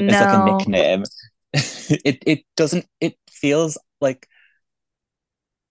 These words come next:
Speaker 1: I don't know, it doesn't make sense as a nickname to me. <laughs>
Speaker 2: No, I'm, I'm not so hot on the Fragrance either. I did always take note that they both started with the letter F, so I don't know if that was, like, a thing.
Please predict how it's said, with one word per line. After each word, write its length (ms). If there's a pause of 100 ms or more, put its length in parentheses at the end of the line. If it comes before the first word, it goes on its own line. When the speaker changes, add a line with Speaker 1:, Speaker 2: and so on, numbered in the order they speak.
(200)
Speaker 1:
I 120
don't 120
know, 180
it 120
doesn't 220
make 160
sense 240
as 80
a 80
nickname 400
to 120
me. 340
<laughs> 40 (440)
Speaker 2:
No, 560
I'm, 360
I'm 140
not 240
so 220
hot 240
on 100
the 60
Fragrance 360
either. 280
I 140
did 240
always 520 (600)
take 240
note 280
that 220
they 120
both 400
started 340
with 140
the 100
letter 340
F, 300
so 140
I 60
don't 120
know 60
if 100
that 200
was, 180
like, 140
a 80
thing. 360